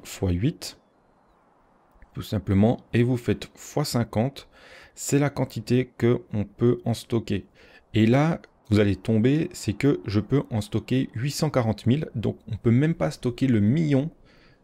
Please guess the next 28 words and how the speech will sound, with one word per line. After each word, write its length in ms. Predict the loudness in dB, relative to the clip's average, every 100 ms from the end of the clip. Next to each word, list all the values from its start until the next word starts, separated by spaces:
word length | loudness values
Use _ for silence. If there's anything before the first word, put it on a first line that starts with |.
| _
de 220 | 0 6
robots 500 | 6 6 2 4 0 2
que 100 | 2
j'aimerais 300 | 2 0 0
fabriquer. 500 | 0 0 -2 -6 -14 -16 _ _ _ _ -20 -20 -20 _
Donc 320 | 4 4 4 -6 _ 0
on 80 | 2
va 160 | 4
devoir 300 | 4 2 2
de 80 | 0
toute 120 | -2
façon 280 | -4 -2 -2
encore 280 | -4 -4 -4
agrandir. 400 | -2 -2 0 -2
Bon, 180 | -6 -10 _
il 120 | -6
y 40 | -4
a 280 | -4 -6 -8
beaucoup 280 | -6 -4 -4
de 40 |
choses 160 | -4 -2
qui 100 | 0
vont 100 | 0
se 140 | -2
faire 240 | -4 -4 -4
en 180 | -6 -6 0
off. 440 | 2 2 -2 -16 -20 -20 -20 -18 -8
Euh, 580 | -4 -4 -4 -4 -6